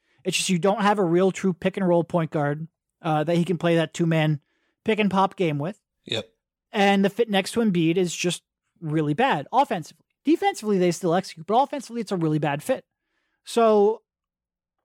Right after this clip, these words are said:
Speaker 1: like, I, I still think Al's gonna be useful. It's just, it's, it's a, it's a, you know, you gotta make the most of it. And right now, the fit just isn't, isn't it? And look, I'm not, I'm still, I'm still not comfortable paying that much money. And again, it's not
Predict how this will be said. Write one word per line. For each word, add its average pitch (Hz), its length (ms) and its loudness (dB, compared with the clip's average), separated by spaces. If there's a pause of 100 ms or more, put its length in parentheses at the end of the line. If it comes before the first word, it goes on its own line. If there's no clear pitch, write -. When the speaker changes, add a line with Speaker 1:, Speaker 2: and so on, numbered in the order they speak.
(1300)
Speaker 1:
like, 233 220 -2
I, 233 180 -2 (160)
I 240 120 2
still 285 160 -2
think 254 140 -2
Al's 226 180 2
gonna 214 100 0
be 190 80 -2
useful. 190 360 -2 (140)
It's 170 180 -2
just, - 300 -4
it's, 180 240 -4
it's 190 240 -4
a, 160 240 -2
it's 165 220 -6
a, 147 200 -2 (1000)
you 147 120 -4
know, 156 140 -8 (300)
you 165 80 -8
gotta 190 160 2
make 190 160 0
the 180 60 -4
most 170 240 0
of 151 80 -4
it. 156 120 -4
And 156 140 -2
right 151 140 -4
now, 151 120 0
the 143 60 -2
fit 143 220 -8
just - 160 -10
isn't, 131 240 -6 (480)
isn't 160 180 0
it? 151 60 -2
And 185 80 -4
look, 185 120 0
I'm 185 120 2
not, 190 220 2 (580)
I'm 170 80 -8
still, 226 280 -2
I'm 202 120 -4
still 277 140 -2
not 214 120 0
comfortable 185 340 -2
paying 165 240 0
that 170 160 2
much 170 200 -2
money. 160 320 0
And 160 160 0 (1160)
again, 240 220 0
it's - 140 -10
not 226 180 0